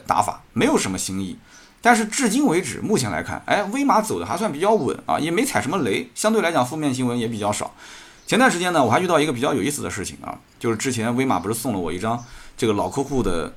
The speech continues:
再购车的抵用券嘛，一万块钱的现金券。之前我节目里面也说过啊，我说呢，我一直想把这个券给转出去，那么想换一点钱回来啊，但不是说家里面缺这一点钱，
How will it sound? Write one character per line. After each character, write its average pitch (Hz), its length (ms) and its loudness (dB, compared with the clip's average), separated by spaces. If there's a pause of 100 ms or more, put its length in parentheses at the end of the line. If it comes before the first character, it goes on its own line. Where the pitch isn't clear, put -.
(140)
再 151 160 2
购 120 160 2
车 135 220 0
的 110 120 2
抵 87 140 -6
用 110 180 0
券 151 220 0
嘛， - 160 -10
一 101 100 -4
万 139 140 4
块 117 100 0
钱 95 120 -4
的 104 80 -2
现 123 180 -2
金 131 100 0
券。 143 160 -4 (320)
之 139 120 -2
前 156 120 4
我 117 80 2
节 104 120 0
目 139 80 0
里 113 60 2
面 113 120 0
也 98 60 -2
说 147 260 2
过 165 160 0
啊， - 220 -12 (320)
我 - 40 -2
说 170 140 0
呢， 185 140 4
我 147 100 4
一 190 60 0
直 190 100 0
想 170 160 0
把 113 100 0
这 120 60 -2
个 156 80 -2
券 196 160 -4
给 180 80 -4
转 - 240 -4
出 135 100 -6
去， - 200 -10 (400)
那 139 100 0
么 135 300 2
想 110 200 2
换 185 320 6
一 131 40 4
点 110 180 -2
钱 101 340 -2
回 139 140 0
来 80 120 -4
啊， 82 260 -8
但 117 100 -2
不 131 140 0
是 165 80 2
说 175 100 2
家 190 160 4
里 196 80 2
面 104 100 -4
缺 - 200 -2
这 190 80 8
一 143 100 2
点 - 160 -6
钱， - 180 -8